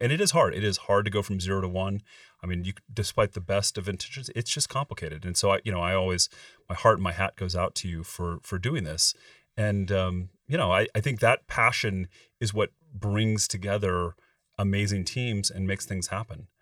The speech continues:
And, you know, I, this is really your first foray into entrepreneurship. I mean, you were, you were an entrepreneur inside of Switch. I mean, you were just changed legislation and all that. So just, you know, I, it's not, the,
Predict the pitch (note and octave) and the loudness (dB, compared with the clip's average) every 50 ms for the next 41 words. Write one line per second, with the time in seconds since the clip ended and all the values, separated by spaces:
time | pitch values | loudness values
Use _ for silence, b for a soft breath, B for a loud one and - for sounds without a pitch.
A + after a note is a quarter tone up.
0 | _ _ _ - G#2 F#2+ F#2+ F#2 F#2 F2 G#2+ G#2+ A2 G#2+ F#2+ F#2 F#2 F2+ - - | _ _ _ -6 -2 -2 0 0 -2 -2 -4 -4 -2 -2 -2 -2 -4 -6 -8 -6
1 | - G2+ - - - C3+ C#3+ D3 D#3 A2+ C#3+ D#3 C#3+ C3 A2+ G#2+ A2 G#2 - - | -6 -6 -6 -6 -2 0 2 2 2 2 0 2 2 2 2 2 0 0 -2 -2
2 | - A#2+ A2+ G#2 - - - - b b b b b b b b b - - - | 0 0 0 2 0 -2 -4 -6 b b b b b b b b b -16 -8 -2
3 | - A#2 A2 G#2 G#2 G#2+ A2 A2 A2 G2+ - A2+ A2+ - B2 A2+ A#2+ A2+ - B2 | 2 4 4 6 6 4 4 2 0 -2 -2 -4 -2 -2 0 -2 -2 -2 -4 -6
4 | B2+ B2+ C3+ C3+ - - - E3 E3 E3+ F#3 B3 B3+ F#3 C#3 B2+ - - D#3+ A#3+ | -6 -6 -4 -4 -4 -2 0 2 2 2 2 4 6 6 6 6 2 -2 -2 2
5 | A#3+ E3+ B2 A2+ - - _ _ C#3 C3 - A#2+ - G#2+ A2 A2 G#2 F#2+ F#2 - | 4 4 4 4 0 -4 _ _ -4 -2 -2 -4 -2 0 0 2 2 2 2 2
6 | G#2 F2 D#2 - - - F2 - G2+ G2+ A2 B2+ C#3 A#2+ F2+ - - G2+ - - | 2 2 2 0 0 0 -2 -2 -2 -2 -2 -2 -4 -6 -6 -4 -6 -6 -6 -6
7 | B B B B B B B - - C3 A#2+ A2+ G2+ A#2 A2 F#2+ F#2+ - - A2+ | B B B B B B B -2 0 2 2 2 4 4 2 4 2 2 2 4
8 | G#2+ G#2 - - G2 F#2 F#2 F#2+ F#2 F#2 F2+ - - - A#2 A#2 - B3 - - | 2 2 0 -2 0 0 0 2 0 0 -2 0 0 -2 -2 0 0 -2 -2 -2
9 | - - _ _ _ D3 A#2 F2+ F2 G2 - A2 G#2+ - - D#3 C#3+ B2 - - | -6 -10 _ _ _ -2 0 2 2 2 0 -2 -6 -6 -4 -2 -2 -2 -4 -6
10 | _ _ - C3+ C#3 C#3+ | _ _ -12 -4 -4 -4